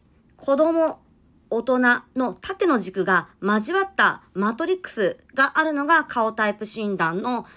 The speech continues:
テイストの結果です。まあ、結果というか、まあ、テイストの考え方っていう感じですかね。直線っていうのが男性的なかっこよさ。曲線っていうのが女性的な可愛らしさ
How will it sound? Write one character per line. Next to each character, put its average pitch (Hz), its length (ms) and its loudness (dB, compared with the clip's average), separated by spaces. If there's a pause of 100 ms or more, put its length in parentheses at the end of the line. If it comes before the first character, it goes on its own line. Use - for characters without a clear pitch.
テ 208 140 -2
イ 185 60 -2
ス 185 60 -14
ト 185 140 -6
の 240 240 -6 (200)
結 185 180 -8
果 170 140 -4
で 165 180 -4
す。 - 180 -20 (420)
ま 233 120 -2
あ、 214 60 -4
結 277 300 -4
果 403 140 -2
と 427 120 -4
い 427 100 -2
う 349 100 -2
か、 190 320 2
ま 170 80 -8
あ、 - 40 -12
テ 294 160 -6
イ 330 40 -6
ス 302 60 -14
ト 339 100 -6
の 277 100 -8
考 269 460 -2
え 262 100 -4
方 254 280 -6
っ 165 80 -10
て - 160 -14
い 156 40 -8
う 160 60 -12
感 156 220 -8
じ 143 80 -18
で 175 80 -10
す 175 100 -14
か 165 120 -14
ね。 180 260 -6 (380)
直 285 200 0
線 403 260 -4
っ - 20 -8
て 427 120 -6
い 427 80 0
う 415 60 2
の 269 100 2
が 196 320 2
男 294 220 2
性 302 160 -2
的 277 220 -10
な 247 120 -2
か 247 160 -8
っ 233 80 -8
こ - 100 -8
よ 214 80 -4
さ。 - 200 -12 (480)
曲 262 240 -4
線 381 240 -2
っ - 20 -10
て 392 80 -4
い 403 80 0
う 392 60 0
の 233 120 0
が 190 320 0
女 220 160 -4
性 359 220 -4
的 359 300 -4
な 294 180 2
可 277 220 0
愛 349 160 2
ら 381 120 2
し 370 40 -8
さ - 300 0